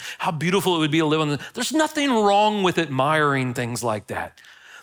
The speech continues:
But when we start getting resentful because people live in that house and I don't, when we start getting resentful because people have certain things that I don't,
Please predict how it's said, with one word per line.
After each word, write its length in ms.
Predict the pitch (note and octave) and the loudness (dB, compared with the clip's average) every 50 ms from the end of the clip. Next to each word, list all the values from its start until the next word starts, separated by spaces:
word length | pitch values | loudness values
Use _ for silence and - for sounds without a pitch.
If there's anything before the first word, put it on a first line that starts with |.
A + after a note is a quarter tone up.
| _ - | _ -2
But 120 | - F#3+ F3+ | 0 0 2
when 200 | F#3+ A3+ B3+ C#4+ | 2 2 2 0
we 80 | D4+ | -2
start 380 | C#4+ - - C#4 A#3+ B3 G#3+ E3+ | -2 0 0 0 0 0 -2 0
getting 320 | D#3 E3+ G3+ F#3+ E3+ D3 | 0 0 0 0 0 0
resentful 800 | C3 C#3 A#2+ - - A#2 A#2+ C#3 D#3+ - - - A#3+ A#3+ A#3+ - _ _ _ _ _ _ _ _ _ - | 0 -2 -2 -2 -4 -4 -4 -4 -6 -6 -4 -4 -4 -4 -4 -12 _ _ _ _ _ _ _ _ _ -6
because 240 | - E3 F3 E3 D3 | -6 -2 -2 -2 -4
people 300 | - - F#3+ F#3 F3+ E3 | -2 -6 -6 -4 -2 -2
live 140 | D#3+ E3+ F3 | -2 0 -2
in 60 | F3 | -2
that 160 | E3+ E3 D#3+ | -2 -2 0
house 280 | C#3+ D#3 D#3+ F3 E3+ - | 0 0 -2 -2 -4 -4
and 100 | C#3 A#2 | -4 -4
I 100 | A#2 D3 | -4 -4
don't, 300 | C#3+ B2 A#2+ D3+ G#3 A3+ _ _ _ _ _ - _ - - - _ | -4 -4 -4 -6 -6 -10 _ _ _ _ _ -20 _ -20 -20 -18 _
when 160 | - E3 D#3+ E3 | -4 -2 0 0
we 100 | A#3+ C4 | 0 -2
start 300 | A#3 - C4+ B3 A3+ F3+ | -2 -2 -2 -2 -2 -2
getting 260 | A3 G#3 G#3 G3+ F3+ | 0 0 0 0 2
resentful 680 | E3 D#3 C#3+ C3 B2 C#3+ D3 E3+ F3+ - - B3+ B3 | 0 0 0 0 0 0 -2 -2 -4 -4 -4 -2 -2
because 280 | F#3+ D3+ - D#3 C#3 - | -2 -2 -2 -2 -6 -4
people 300 | - F3+ E3+ E3+ F3 C#3 | -6 -8 -6 -4 -4 -2
have 200 | D#3+ E3+ F3 E3 | -2 -2 -2 -4
certain 300 | - G3 F3 D3+ D3 B2 | -4 -6 -4 -6 -6 -6
things 240 | D#3 D#3+ F#3 F3 | -6 -6 -6 -6
that 100 | - C#3 | -6 -6
I 140 | B2+ C3 C#3 | -4 -4 -6
don't, 340 | B2 A#2 B2 C#3+ F3+ G3 - | -6 -6 -6 -6 -6 -8 -10